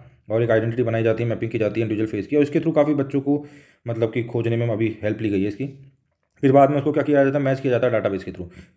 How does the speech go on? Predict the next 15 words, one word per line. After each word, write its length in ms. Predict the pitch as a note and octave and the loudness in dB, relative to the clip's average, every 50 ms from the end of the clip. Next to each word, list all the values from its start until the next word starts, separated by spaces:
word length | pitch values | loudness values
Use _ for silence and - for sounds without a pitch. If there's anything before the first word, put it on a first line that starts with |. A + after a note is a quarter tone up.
| _ _ | _ _
आपकी 200 | C#3+ B2 A#2+ C3+ | -2 0 0 0
फेशियल 300 | C3+ C3 A2+ - C#3+ C3 | 0 0 0 0 -2 0
प्रोफाइलिंग 380 | - B2 B2 B2+ A#2 A2 A#2 A2+ | 0 -2 0 2 0 0 0 -2
करके, 240 | A#2+ G2 F2 - F2 - - _ _ _ _ _ _ _ - | -2 -6 -6 -8 -14 -16 -18 _ _ _ _ _ _ _ -2
डिजिटल 300 | B2 C3+ C3+ C3+ C#3 C3 | 0 0 2 2 2 2
मैप 140 | B2+ A#2+ | 2 2
बना 200 | A2 A2+ G#2 G2+ | 0 0 -2 -2
के 120 | F#2+ G2 G#2 | -2 -2 -4
आपके 160 | F#2+ - G#2 | -4 -4 -6
फेस 160 | F#2 G2+ F2 | -8 -8 -10
का, 180 | - - F#2+ - - _ _ _ _ _ _ _ _ _ | -10 -14 -16 -16 -18 _ _ _ _ _ _ _ _ _
है 80 | A#2 A#2 | -6 -6
ना। 140 | A2 G2 - - _ - | -6 -8 -12 -18 _ -4
<clears throat> 480 | - - - C#3 - - - - - | -2 0 0 0 -2 -4 -10 -16 -10
सॉरी। 160 | - G#2+ F#2+ | -8 -8 -8